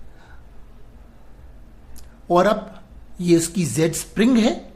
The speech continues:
इसको थोड़ा सा आप ऊपर को खींचें और बिल्कुल Z spring तैयार है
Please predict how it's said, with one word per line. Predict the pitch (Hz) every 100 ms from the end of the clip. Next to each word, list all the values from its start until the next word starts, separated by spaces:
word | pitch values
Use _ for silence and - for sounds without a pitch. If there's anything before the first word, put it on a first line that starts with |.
| - - 247
इसको | - 294 285
थोड़ा | - - 311 330
सा | 262 170 147 - - - - -
आप | 151 147
ऊपर | 180 151 147
को | -
खींचें | - 214 220 262 294 - - - - - - - - - - - - - -
और | 165
बिल्कुल | 311 302 - 190 185 - -
Z | 123 120 175
spring | - - - 175 202 196
तैयार | 151 151 165
है | 123 156 214 -